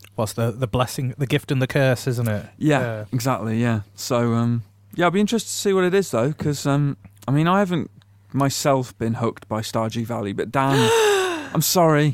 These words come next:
Speaker 1: Have,
Speaker 2: yes,
Speaker 1: have
Speaker 2: Dan
Speaker 1: you
Speaker 2: has bought it twice and got obsessed with it.
Speaker 1: I bought it on Steam, yeah.
Speaker 2: I just, I sort of don't wanna get it because I don't wanna spend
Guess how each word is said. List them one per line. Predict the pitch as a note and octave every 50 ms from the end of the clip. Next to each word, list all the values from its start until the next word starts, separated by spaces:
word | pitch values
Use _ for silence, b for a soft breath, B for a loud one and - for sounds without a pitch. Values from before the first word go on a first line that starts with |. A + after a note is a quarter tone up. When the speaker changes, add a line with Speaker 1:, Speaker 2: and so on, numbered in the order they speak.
| A2+
Speaker 1:
Have, | - E3
Speaker 2:
yes, | D3+ D#3+ D3+ D3
Speaker 1:
have | D#3 C#3 D3+
Speaker 2:
Dan | D3+ D#3 F3+ F3+ D3+
Speaker 1:
you | -
Speaker 2:
has | F#3 D#3+
bought | - - E3 D#3+ A#2
it | A#2+ G#2+ -
twice | - - D3 C#3 C3+ B2+ B2 A2+ - - - - -
and | - B2 B2+ B2 A#2+ A#2+ - - - -
got | - - A2 -
obsessed | A2 - - - A#2+ A#2 - - -
with | A2+ A2
it. | A#2 G2+ F2 - - - -
Speaker 1:
I | D3 C#3+
bought | - - E3 D#3
it | D3 A#2
on | G#2 G#2
Steam, | G#2 - - - - D3 C3+ B2 A#2 G#2+ G#2 G#2
yeah. | A2 A2 G#2+ G2+ F#2+ - - - -
Speaker 2:
I | D#3
just, | F3 F#3+ F#3 - - -
I | E3 F3
sort | F3+ - - G3+ D#3+ E3
of | - _ _ _ _ -
don't | - D3+ D3+ E3
wanna | C3+ D#3+ E3 E3
get | - E3 E3
it | D#3+ C#3+ -
because | D3+ - - D#3 C#3+ C#3+ C#3 - - - - - _ _ _ - - - - - -
I | A#2+ B2+ A2+ - - - - - - _ -
don't | - B2 B2+ C#3 C3+ - -
wanna | - C3 C#3+ C#3+ C#3+
spend | - - - - C#3 C#3+ D3 C#3+